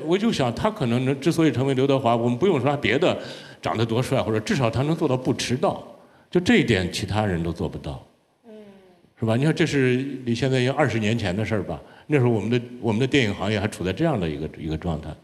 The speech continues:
Speaker 2: 嗯，前一阵还有一个我们也是拍纪录片的一个朋友，我们在说一件事儿。嗯，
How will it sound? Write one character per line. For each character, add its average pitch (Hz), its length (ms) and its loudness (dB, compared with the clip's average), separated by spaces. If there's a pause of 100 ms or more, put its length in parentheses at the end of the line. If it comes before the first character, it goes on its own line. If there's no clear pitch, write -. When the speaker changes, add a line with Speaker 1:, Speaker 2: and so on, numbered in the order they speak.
(200)
Speaker 2:
嗯， 196 520 0
前 208 220 0
一 254 40 4
阵 269 200 2
还 220 100 4
有 262 120 4
一 190 140 0
个 202 160 4
我 175 140 0
们 180 140 0
也 190 120 4
是 185 460 2
拍 220 320 0
纪 220 140 -4
录 214 80 4
片 220 200 2
的 226 100 4
一 180 100 4
个 190 100 0
朋 180 220 -2
友， 185 100 2
我 165 60 2
们 165 120 0
在 208 200 2
说 214 400 0
一 208 60 4
件 208 220 2
事 196 140 -2
儿。 196 80 -2 (520)
嗯， 175 380 0